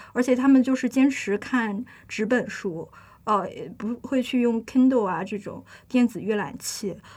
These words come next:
呃，我觉得其实，嗯，但是你根-，根本没办法去讲这个人是一个奢侈浪费的人。还比如说，就是如果说是玩摄影的同学，他可能会买很贵的镜头。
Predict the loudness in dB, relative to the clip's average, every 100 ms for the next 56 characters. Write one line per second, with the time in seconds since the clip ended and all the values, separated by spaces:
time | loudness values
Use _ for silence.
0 | -20 -10 -2 0 0 -2 -2 2 2 2
1 | -8 -4 2 4 2 0 2 2 2 -2
2 | -2 -2 4 2 2 -2 -4 0 2 2
3 | 2 0 0 -2 -4 -4 -2 -6 -4 -2
4 | -2 -2 -2 0 0 -2 -2 -4 -4 -8
5 | -6 -6 -4 -2 -2 -4 -10 -16 _ 2
6 | 4 6 4 4 2 0 0 0 0 2
7 | 4 2 4 0 2 0 2 0 -2 2
8 | 2 2 -4 -8 -10 -10 -8 -8 -10 -14
9 | -18 -20 -8 -6 -4 -2 0 0 0 -4
10 | 2 2 2 2 0 0 -12 -18 -18